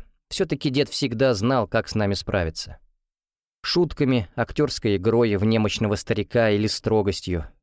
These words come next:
Мы мирно пьем чай, и я спрашиваю: «Как там Ленин?»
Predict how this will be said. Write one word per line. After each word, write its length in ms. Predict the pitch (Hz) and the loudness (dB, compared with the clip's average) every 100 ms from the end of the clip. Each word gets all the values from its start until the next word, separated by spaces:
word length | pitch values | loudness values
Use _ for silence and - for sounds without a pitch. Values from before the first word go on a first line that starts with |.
| _ _ _ _ | _ _ _ _
Мы 160 | 139 170 | 0 2
мирно 340 | 143 143 123 | 4 2 0
пьем 320 | - 101 110 | 0 0 0
чай, 300 | 95 - 104 | 0 0 0
и 60 | 98 | 2
я 120 | 95 | 0
спрашиваю: 640 | - - 95 - 82 80 - _ _ _ _ _ | -2 -2 -2 -2 -4 -4 -6 _ _ _ _ _
«Как 180 | - 123 | -6 -6
там 200 | - 92 | -4 -2
Ленин?» 380 | 95 113 110 101 | 0 2 0 -2